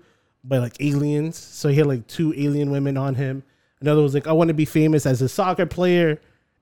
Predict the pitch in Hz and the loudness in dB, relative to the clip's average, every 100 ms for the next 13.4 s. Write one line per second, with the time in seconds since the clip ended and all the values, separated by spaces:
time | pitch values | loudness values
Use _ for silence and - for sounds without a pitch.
0 | - 147 139 151 - 151 139 147 147 151 | 0 2 2 -2 0 2 2 2 0 0
1 | 151 156 160 143 156 139 151 156 151 - | 2 4 2 2 2 4 4 4 4 -2
2 | 156 135 143 143 131 139 _ _ 131 147 | -4 -2 0 2 0 -2 _ _ 0 0
3 | 147 147 - 143 135 117 - _ _ 160 | 2 -2 0 0 0 -2 -10 _ _ 0
4 | 143 139 143 135 131 139 131 123 123 123 | 2 0 -2 -2 -2 0 2 0 -2 -2
5 | 151 151 147 - _ _ _ _ _ _ | 0 0 -2 -8 _ _ _ _ _ _
6 | _ - 185 180 240 196 214 175 151 147 | _ -10 -2 0 2 0 0 0 0 0
7 | 170 139 127 _ _ _ _ _ - 185 | -2 -4 -8 _ _ _ _ _ -2 2
8 | 170 147 180 196 196 160 - 165 - 165 | 4 4 2 4 4 4 2 0 0 -4
9 | - 139 131 92 87 _ _ _ _ _ | -4 -4 -4 -6 -14 _ _ _ _ _
10 | _ _ _ 151 160 151 156 147 127 190 | _ _ _ 4 4 6 4 4 2 0
11 | 180 143 147 - 143 160 180 160 156 151 | 2 0 0 -16 0 2 2 4 4 6
12 | 127 123 120 113 139 143 - 170 151 135 | 4 2 -2 -2 2 2 0 0 2 2
13 | 127 127 - | 0 -2 -8